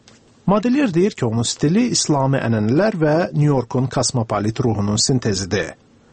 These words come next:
Amma Knight'ın sözlərinə görə onun öz mühafizəkar geyimi və dizayner kimi yaratdığı mühafizəkar geyimlər təkcə dinindən qaynaqlanmır. Stat: "Mən qadının bədənini örtməsini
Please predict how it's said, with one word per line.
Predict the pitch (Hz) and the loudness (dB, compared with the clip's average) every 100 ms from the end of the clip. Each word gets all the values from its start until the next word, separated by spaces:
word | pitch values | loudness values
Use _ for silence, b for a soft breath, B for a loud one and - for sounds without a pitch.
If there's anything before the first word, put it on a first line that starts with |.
| B B | B B
Amma | 190 220 269 | 0 2 4
Knight'ın | 226 208 180 254 | 4 2 0 -2
sözlərinə | - 160 131 131 156 151 | 0 0 0 0 0 0
görə | 98 95 | 0 0
onun | 113 127 | 0 0
öz | 143 135 | 0 2
mühafizəkar | 117 107 101 98 98 - 110 104 | 2 0 -2 -2 -4 -2 -2 0
geyimi | 117 110 110 120 | 0 2 2 2
və | 101 95 | 0 0
dizayner | 113 110 135 127 110 | 0 0 2 0 -2
kimi | - 101 | -2 -2
yaratdığı | 107 104 - 110 110 | 0 -2 -4 -4 0
mühafizəkar | 110 107 - 101 113 101 135 | 0 0 -2 -2 -2 -2 0
geyimlər | 135 147 202 - | 2 2 2 0
təkcə | 147 113 - 117 120 | -2 -2 -2 -2 0
dinindən | 123 117 107 104 101 123 | 2 2 2 0 -2 -2
qaynaqlanmır. | 120 113 - 120 104 95 78 - - | 0 -2 0 0 0 -2 -4 -8 -6
Stat: | - - 110 - _ B B B B B B | -4 0 -2 -4 _ B B B B B B
"Mən | 175 254 170 | 2 4 2
qadının | 117 151 156 170 190 | 0 0 2 2 0
bədənini | 151 123 117 113 139 135 | 0 0 2 2 0 -2
örtməsini | - - 95 117 | -2 -4 -2 0